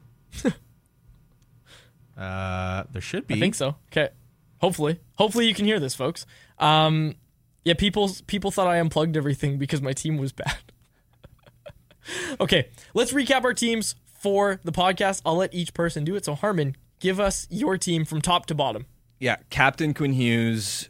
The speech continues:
Speaker 3: assistant captain Elias Pettersson, then David Pastrnak, Sidney Crosby, Clayton Keller,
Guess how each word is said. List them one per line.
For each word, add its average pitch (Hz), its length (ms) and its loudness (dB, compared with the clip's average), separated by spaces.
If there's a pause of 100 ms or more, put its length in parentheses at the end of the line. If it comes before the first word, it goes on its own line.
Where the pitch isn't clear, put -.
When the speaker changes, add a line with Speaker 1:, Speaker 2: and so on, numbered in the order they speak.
Speaker 3:
assistant 127 400 -4
captain 120 400 2
Elias 113 320 0
Pettersson, 107 720 -2 (100)
then 117 220 -2
David 117 320 0
Pastrnak, 110 800 -2 (100)
Sidney 131 380 -2
Crosby, 104 680 -2 (100)
Clayton 113 300 -4
Keller, 92 440 -6